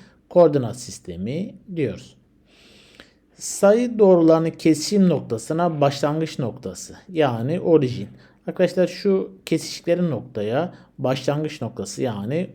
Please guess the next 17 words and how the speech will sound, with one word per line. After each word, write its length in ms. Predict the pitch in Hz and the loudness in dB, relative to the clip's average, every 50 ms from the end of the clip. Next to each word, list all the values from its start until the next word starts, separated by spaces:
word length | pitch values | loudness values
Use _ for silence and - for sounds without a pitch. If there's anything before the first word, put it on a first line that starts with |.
| - | -6
orijin 460 | - 180 165 170 160 147 143 139 131 120 | 0 4 4 4 4 2 0 -2 -2 -2
noktası 500 | 117 117 - - 110 110 - - 117 101 | -4 -4 -6 -8 -8 -8 -10 -12 -14 -12
diyoruz. 640 | 90 80 73 - 80 95 131 170 185 - - - _ _ _ _ _ _ _ - - - - _ _ _ - | -12 -12 -12 -12 -8 -6 -6 -6 -6 -8 -12 -20 _ _ _ _ _ _ _ -20 -20 -20 -20 _ _ _ -2
Yatay 440 | 127 139 151 147 151 208 220 240 240 | 0 2 2 4 6 6 6 6 4
sayı 400 | 240 - - 196 196 196 190 180 | 2 4 4 6 6 6 6 6
doğrusuna 500 | 180 165 160 151 147 151 - 170 160 156 | 6 6 6 4 2 0 -2 -2 -2 -2
x 380 | - - 185 180 - - - | -2 -4 -4 -4 -2 -2 0
ekseni, 640 | 143 117 123 - - - 98 90 87 90 101 127 156 - - _ - | 0 0 -2 -6 -12 -12 -10 -10 -8 -8 -8 -10 -10 -12 -16 _ -6
bakın 260 | 156 147 143 - 135 | -4 -4 -4 -4 -8
şu 160 | 120 - - | -10 -8 -4
yatay 480 | 139 131 120 120 123 - 131 - - 143 | -2 -2 -2 -2 -2 0 0 0 -2 -4
x 180 | 143 - - - | -6 -6 -6 -6
ekseni, 580 | 120 101 - - - 92 90 95 117 147 - - - - _ _ - 147 | -6 -6 -8 -10 -10 -10 -8 -6 -8 -8 -10 -12 -18 -20 _ _ -8 0
diğer 260 | 143 175 185 196 196 190 | 4 6 8 8 8 6
adı 180 | 175 156 151 | 6 4 2
arkadaşlar 680 | 131 117 123 123 101 95 - - - 160 180 190 - - - _ _ _ _ _ _ _ _ - | 0 -2 -2 -4 -8 -8 -8 -6 -4 -4 -4 -4 -8 -12 -20 _ _ _ _ _ _ _ _ 0
apsis 880 | - 175 180 180 - - - - 110 110 127 175 202 202 - - - | 2 2 2 2 -2 -10 -10 -8 -6 -4 -4 -4 -4 -6 -10 -16 -18